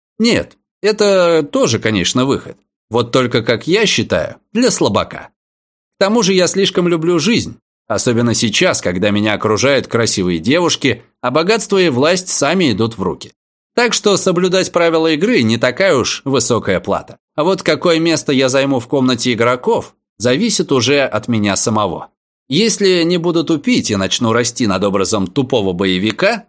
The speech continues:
все может быть. «Хорошо, я поговорю с Иви», кивнул я, соглашаясь. «Тогда какой статус будет у жителей острова? Он же в другом мире,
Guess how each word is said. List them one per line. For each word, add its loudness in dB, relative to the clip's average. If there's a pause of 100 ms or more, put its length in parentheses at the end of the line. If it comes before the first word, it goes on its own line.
(220)
все 0
может -4
быть. -20 (300)
«Хорошо, 0 (380)
я 2
поговорю 0
с 0
Иви», -4 (220)
кивнул 0
я, 2
соглашаясь. -2 (240)
«Тогда 2
какой 0
статус -2 (120)
будет 0
у 2
жителей 0
острова? -2 (380)
Он 0
же 0
в -2
другом 0
мире, 0